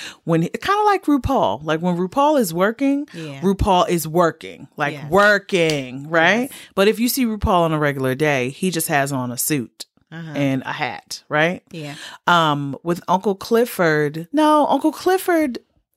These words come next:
Speaker 1: would dress like a woman even when he wasn't working. But the thing about it is that when he wasn't working, he was still working.
Speaker 2: Okay.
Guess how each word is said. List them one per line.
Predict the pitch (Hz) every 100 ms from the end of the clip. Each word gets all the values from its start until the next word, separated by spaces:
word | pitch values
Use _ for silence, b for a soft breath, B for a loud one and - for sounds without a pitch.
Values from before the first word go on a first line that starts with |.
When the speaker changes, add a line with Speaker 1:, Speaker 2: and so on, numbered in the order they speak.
| -
Speaker 1:
would | 170 170 165 180 170 160 156
dress | 175 165
like | 156 151
a |
woman | 156 156 143
even | 165 170
when | 165 160
he | 151
wasn't | 147 151 151 139
working. | 131 127 139 127
But | 127
the | 151
thing | 185 175
about | 156 170 190
it | 180
is | 151 147
that | 143 147
when | 151
he | 156
wasn't | 147 156 156 135
working, | 147 160 165 160 B B B
he | 226 202
was | 160
still | - 160 135
working. | 131 - 80 73 123 _ _ -
Speaker 2:
Okay. | 165 -